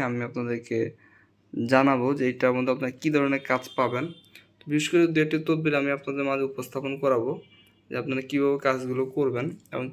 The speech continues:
কীভাবে কাজগুলো করতে হয়। তো এখানে যদি আমি দেখা দেখতে পাচ্ছেন, জালিম বা অত্যাচারী ব্যক্তিকে বশ বা অনুগত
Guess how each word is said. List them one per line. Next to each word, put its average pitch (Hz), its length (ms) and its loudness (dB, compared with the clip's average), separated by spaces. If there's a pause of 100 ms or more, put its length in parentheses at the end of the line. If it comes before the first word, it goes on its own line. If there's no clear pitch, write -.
কীভাবে 135 440 0
কাজগুলো 123 320 2
করতে 131 420 -4
হয়। 123 160 -2 (680)
তো - 140 -12
এখানে 170 220 6
যদি 170 140 6
আমি 165 100 4
দেখা 139 260 4
দেখতে 139 200 0
পাচ্ছেন, 131 200 -2
জালিম 147 440 2
বা 156 80 2
অত্যাচারী 147 540 0
ব্যক্তিকে 131 440 -4 (140)
বশ 131 220 6
বা 131 120 2 (120)
অনুগত 131 340 -4